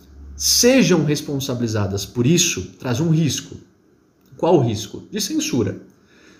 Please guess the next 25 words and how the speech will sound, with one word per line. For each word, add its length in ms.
Porque, 240
veja 360
só, 280
João, 500
se 220
eu 200
tenho 200
essa 160
responsabilidade 1040
de 80
moderar 440
conteúdo, 580
significa 720
que 240
eu 180
vou 300
moderar, 560
mas 140
eu 40
vou 140
moderar 300
da 100
forma 300
mais 200
ofen-, 400